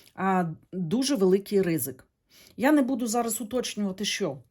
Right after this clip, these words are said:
як це називається, перемовини, замовини, е, і тому подібне, заморозка, так? Ви мене зрозуміли. Якось призупинити бойові дії, що це ризик великий для України саме,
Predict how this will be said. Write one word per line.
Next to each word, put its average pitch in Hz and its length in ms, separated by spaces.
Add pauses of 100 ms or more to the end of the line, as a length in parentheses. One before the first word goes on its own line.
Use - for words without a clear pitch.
як 208 300
це 190 100
називається, 147 580
перемовини, 202 920
замовини, 196 920 (400)
е, 151 440 (260)
і 185 100
тому 185 260
подібне, 269 640
заморозка, 190 720
так? 370 280 (420)
Ви 269 160
мене 285 260
зрозуміли. 233 760
Якось 277 440
призупинити 233 1160
бойові 175 720
дії, 160 500 (260)
що - 280
це 320 400 (120)
ризик 226 640
великий 190 460
для 180 200
України 175 600
саме, 127 380